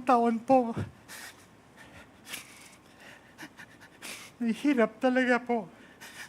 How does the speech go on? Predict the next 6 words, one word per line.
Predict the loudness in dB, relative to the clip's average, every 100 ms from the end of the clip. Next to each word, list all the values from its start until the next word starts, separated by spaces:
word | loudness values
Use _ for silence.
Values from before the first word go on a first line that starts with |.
| -20 -20 -20 -20 -20 -20 -20 -20 -18 -14
Maraming | -6 0 2 2 0
salamat | 0 4 4 4 0 6
dahil | 6 6 2 -2
nabigyan | -2 -2 4 4 6
niyo | 2
po | 2 -2 -2